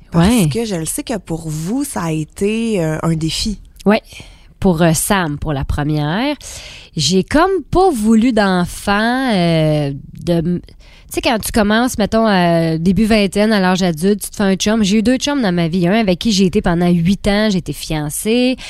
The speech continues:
Speaker 2: Et il me parlait d'avoir une famille. J'étais comme, « Non, moi, j'en veux pas. »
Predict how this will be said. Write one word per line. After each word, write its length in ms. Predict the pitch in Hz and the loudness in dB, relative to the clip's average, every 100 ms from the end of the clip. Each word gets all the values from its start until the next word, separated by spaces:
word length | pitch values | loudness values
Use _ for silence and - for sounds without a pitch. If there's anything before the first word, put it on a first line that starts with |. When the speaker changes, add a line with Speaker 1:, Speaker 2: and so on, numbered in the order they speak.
| - - | -12 -2
Speaker 2:
Et 80 | 175 | 2
il 80 | |
me 40 | 185 | 2
parlait 300 | 190 170 208 | 0 -2 -2
d'avoir 320 | 208 180 185 | -2 -2 0
une 80 | 202 | 0
famille. 480 | - 180 185 196 208 | 2 0 2 0 0
J'étais 200 | - 165 | -4 -4
comme, « 220 | 170 165 | -2 -2
Non, 160 | 180 | -2
moi, 120 | 214 226 | -2 -2
j'en 160 | 233 | 0
veux 100 | 185 | 0
pas. » 480 | 170 - 190 214 277 | -2 0 2 2 0